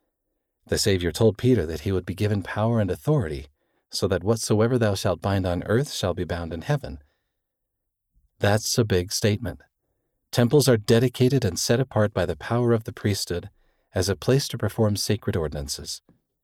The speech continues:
These ordinances are effective on both sides of the veil. The joy of eternal families. My wife Barbara passed away almost four years ago.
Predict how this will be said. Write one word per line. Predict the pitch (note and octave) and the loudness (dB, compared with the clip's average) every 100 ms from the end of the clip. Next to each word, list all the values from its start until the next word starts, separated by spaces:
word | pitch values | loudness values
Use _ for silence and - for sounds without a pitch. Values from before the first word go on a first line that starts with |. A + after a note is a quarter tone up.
| _ _ _ | _ _ _
These | G#2+ G2 | 0 4
ordinances | G#2 G2+ B2 - F3+ G3 - _ _ _ | 4 4 4 2 0 0 -6 _ _ _
are | F#2+ | 0
effective | F#2 - A#2+ D3 C3+ | 2 0 0 0 2
on | B2+ | 2
both | B2 D#3 F3 | 4 2 2
sides | - D#2 D2 | -4 -4 -4
of | D2+ | -8
the | D2+ | -8
veil. | D2 C#2 C2+ - _ _ _ _ _ _ _ _ _ _ _ _ _ _ _ - | -6 -6 -8 -14 _ _ _ _ _ _ _ _ _ _ _ _ _ _ _ 0
The | B2+ | 2
joy | A2+ D3+ F3 F3+ - | 4 6 6 4 0
of | G#2+ | -2
eternal | G2+ - B2+ C3+ | -2 0 4 4
families. | - E2 D2+ D2+ D2 - _ _ _ _ _ _ _ _ _ _ _ _ _ _ _ _ _ _ _ | 2 -2 -2 -6 -10 -14 _ _ _ _ _ _ _ _ _ _ _ _ _ _ _ _ _ _ _
My | C#3+ F3 | 4 6
wife | F#3+ G#3 | 6 4
Barbara | - G#2+ G2 G2+ | 2 2 2 0
passed | - F2+ - | -2 -4 -4
away | G2 F2+ F2 | -4 -2 -2
almost | E2+ F2 F2+ - | -2 -2 -4 -6
four | - A2+ | 0 0
years | G2+ D#2+ D2+ | 2 -2 -4
ago. | E2+ - - | -6 -8 -10